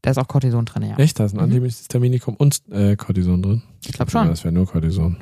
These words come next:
Speaker 2: Weil ich
Speaker 1: Also
Speaker 2: guck
Speaker 1: Fenistil ist auf jeden Fall nur Antihistaminikum.
Speaker 2: guck ich nochmal nach. Ich muss erst mal auf eine Apothekenseite kommen.
Speaker 1: Das wäre jetzt auch witzig, wenn wir einfach unseren Telefonjoker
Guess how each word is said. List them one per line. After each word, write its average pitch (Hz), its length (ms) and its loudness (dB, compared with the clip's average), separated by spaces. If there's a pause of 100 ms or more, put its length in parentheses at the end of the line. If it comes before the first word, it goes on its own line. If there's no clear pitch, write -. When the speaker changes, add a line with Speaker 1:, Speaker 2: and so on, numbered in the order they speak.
Speaker 2:
Weil - 100 -2
ich - 160 -8
Speaker 1:
Also 143 100 2
Speaker 2:
guck 139 60 -6
Speaker 1:
Fenistil 180 360 0
ist 190 100 -2
auf 185 120 -4
jeden 175 160 0
Fall 151 300 0
nur 147 140 0
Antihistaminikum. 180 720 -2
Speaker 2:
guck 196 40 0
ich 196 120 -4
nochmal 147 180 0
nach. - 320 0 (180)
Ich - 80 -14
muss 92 140 2
erst 80 240 -2
mal 87 80 2
auf 80 140 -2
eine 85 140 2
Apothekenseite 92 760 -2
kommen. 113 360 0 (340)
Speaker 1:
Das - 100 -8
wäre 147 60 2
jetzt 135 100 0
auch 123 100 0
witzig, 139 220 -2
wenn 131 100 0
wir 127 80 0
einfach 123 220 0
unseren 127 200 -2
Telefonjoker 127 840 0